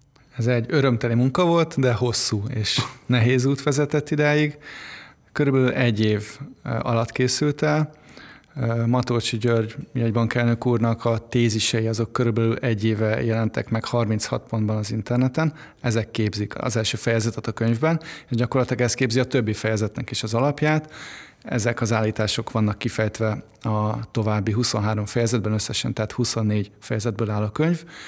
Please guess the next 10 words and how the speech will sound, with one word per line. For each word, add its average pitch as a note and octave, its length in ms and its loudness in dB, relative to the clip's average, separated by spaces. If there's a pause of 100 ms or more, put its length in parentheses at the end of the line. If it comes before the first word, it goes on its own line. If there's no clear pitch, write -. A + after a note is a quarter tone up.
(240)
Több A2+ 220 0
olyan G#2+ 140 0
fejezet G#2 560 -2
van, A#2 280 0
amelynek, G#2+ 680 -2
ö, G#2+ 180 0 (100)
több A2 180 -2
szerzője G#2 480 0
is - 160 -2
van. A2 260 -4